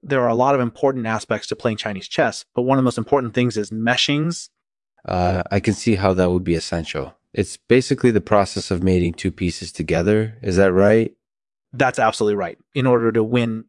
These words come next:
Speaker 1: in Chinese chess, you need to be able to win the majority of your games through mate art.
Speaker 2: Wow,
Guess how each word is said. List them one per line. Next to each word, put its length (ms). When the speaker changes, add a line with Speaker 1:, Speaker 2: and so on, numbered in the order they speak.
Speaker 1:
in 160
Chinese 340
chess, 300
you 160
need 160
to 80
be 80
able 160
to 60
win 260
the 80
majority 560
of 80
your 240
games 380
through 160
mate 200
art. 300
Speaker 2:
Wow, 460